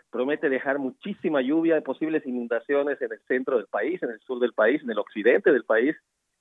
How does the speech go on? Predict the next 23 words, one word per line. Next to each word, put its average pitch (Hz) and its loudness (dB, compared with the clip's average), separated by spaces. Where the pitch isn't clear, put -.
y, 123 -2
y 131 2
si 131 6
esto 180 6
fuera 165 6
poco, 190 0
Javier, 151 -2
pues 135 0
también 151 0
viene 170 0
una 165 0
onda 156 0
tropical 131 -4
desde 117 -6
el 110 -6
Caribe 147 0
que 113 -12
también 117 -4
va 143 2
a 139 2
llegar 123 -2
a, 113 -4
a 98 -12